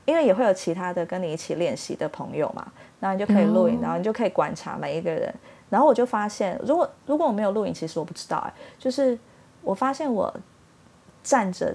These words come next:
Speaker 1: 定点讲话的时候，我的身体会不由自主的，就是可能前后摇摆，
Speaker 2: 哦。
Speaker 1: 就是，对，轻轻的动。
Speaker 2: 嗯哼哼。
Speaker 1: 但其实那，那在录影看的时候超明显的，所以就表示说，如果说你这样子去给面试官看，他就想说：“嗯，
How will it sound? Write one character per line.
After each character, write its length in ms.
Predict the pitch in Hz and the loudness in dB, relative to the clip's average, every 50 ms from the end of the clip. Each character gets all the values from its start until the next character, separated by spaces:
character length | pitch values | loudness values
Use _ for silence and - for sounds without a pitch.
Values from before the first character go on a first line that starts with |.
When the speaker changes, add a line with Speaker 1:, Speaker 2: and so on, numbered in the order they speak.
| - _ _ | -6 _ _
Speaker 1:
定 220 | 254 226 180 170 | 0 0 0 -2
点 200 | - 139 98 - | -2 -4 -6 -6
讲 160 | 156 - - - - - | -6 -8 -10 -12 -8 -6
话 120 | 196 180 | -4 -4
的 80 | 175 175 | -4 -6
时 200 | - - - 175 | -8 -8 -10 -8
候， 280 | 175 180 - - - - | -6 -6 -6 -6 -8 -8
我 80 | - 196 | -6 -6
的 100 | 196 196 | -4 -4
身 280 | 196 - - 247 240 254 | -6 -4 -2 -2 0 0
体 120 | 262 196 | 0 0
会 140 | 190 220 220 | -2 -2 -6
不 240 | 220 - 226 202 190 | -4 -2 -2 0 0
由 160 | 170 175 175 | 0 0 -2
自 260 | - - - 190 190 | -4 -8 -6 -6 -6
主 260 | 175 - - - 80 - | -6 -6 -10 -12 -10 -6
的， 260 | - - - - - - | -6 -6 -4 -6 -8 -8
就 100 | - - | -10 -10
是 160 | 170 - - - | -10 -8 -8 -8
可 140 | - - 180 | -8 -8 -10
能 160 | - - - | -10 -8 -10
前 260 | - - - 170 160 | -8 -6 -4 -4 -4
后 280 | 180 - 247 220 190 175 | -4 0 2 2 4 4
摇 260 | 165 - - - - - - _ | 2 0 -2 -2 -2 -6 -2 _
摆， 100 | - - - - - - _ - - - - - - 214 208 | -2 -2 -2 -4 -14 -20 _ -20 -20 -20 -20 -8 -2 0 2
Speaker 2:
哦。 380 | 208 214 220 233 240 254 262 254 | 4 4 4 2 2 2 4 6
Speaker 1:
就 60 | 247 | 6
是， 60 | 233 233 233 | 6 8 8
对， 180 | 262 220 202 | 6 6 6
轻 240 | - - 277 254 254 | 4 2 2 2 2
轻 160 | 247 - 262 | 4 4 4
的 60 | 247 247 247 247 240 | 4 4 2 2 4
动。 140 | 226 196 180 | 4 4 4
Speaker 2:
嗯 20 | |
哼 0 | |
哼。 60 | - - - - - - - - | 2 -4 -14 -20 -20 -20 -6 -2
Speaker 1:
但 160 | 349 359 349 | 0 0 0
其 160 | - - 240 | 2 4 4
实 120 | 214 220 226 | 4 6 4
那， 260 | 226 247 240 220 214 - - | 2 2 2 0 0 -4 -2
那 120 | - 359 349 | 0 2 4
在 120 | 349 339 | 4 4
录 180 | 330 330 311 277 | 6 6 6 4
影 100 | 185 165 | 4 2
看 180 | - - 240 214 | 0 0 0 0
的 40 | |
时 100 | 208 - | 2 0
候 20 | 220 | -2
超 280 | 220 - - 220 208 214 | -2 0 0 0 2 2
明 200 | 202 170 165 175 | 0 -2 -2 -4
显 240 | - - - - - - | -4 -4 -6 -6 -6 -4
的， 120 | - - 214 | -4 -4 -2
所 220 | - - 226 240 | -2 -2 0 0
以 100 | 247 240 | 0 0
就 140 | 214 226 254 | 2 2 2
表 180 | 254 202 175 170 | 2 2 -2 -2
示 60 | 196 | -4
说， 180 | - - 214 208 | -4 -4 -4 -2
如 120 | 208 214 | -2 0
果 160 | 202 180 175 | 0 -2 -2
说 240 | 180 190 185 180 190 - - - - - - | -2 -2 -2 -2 -2 -6 -12 -18 -20 -10 -2
你 100 | - 190 | 0 0
这 120 | 185 - 233 | 2 2 2
样 100 | 220 220 | 2 2
子 160 | 196 190 185 | 2 0 -2
去 160 | 175 - 202 185 | -2 -2 -2 -2
给 100 | 175 165 | -2 -2
面 180 | 165 185 180 | 0 -2 -2
试 160 | 175 - 175 | -2 -2 -2
官 160 | 165 175 160 160 | -2 -2 -4 -4
看， 180 | - 170 156 165 | -4 -4 -2 0
他 180 | 175 190 202 | 2 2 2
就 80 | 208 208 | 2 2
想 160 | 202 156 156 | 0 0 0
说 120 | - 160 156 | -2 0 2
：“嗯， 120 | 202 208 | 2 0